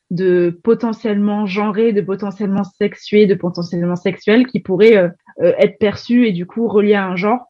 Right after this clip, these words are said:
Donc pour moi, c'est pas forcément ça, mais c'est plus abolir, euh,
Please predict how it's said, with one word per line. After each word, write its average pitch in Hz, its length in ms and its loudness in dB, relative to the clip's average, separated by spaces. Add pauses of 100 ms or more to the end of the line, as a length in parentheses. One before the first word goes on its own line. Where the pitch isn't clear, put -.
(220)
Donc 196 160 -12
pour 208 100 -6
moi, 226 160 2
c'est 196 120 -2
pas 214 120 -2
forcément 214 440 -4
ça, 233 240 2
mais 208 100 2
c'est 180 140 -6
plus - 300 -6
abolir, 226 540 4
euh, 185 200 2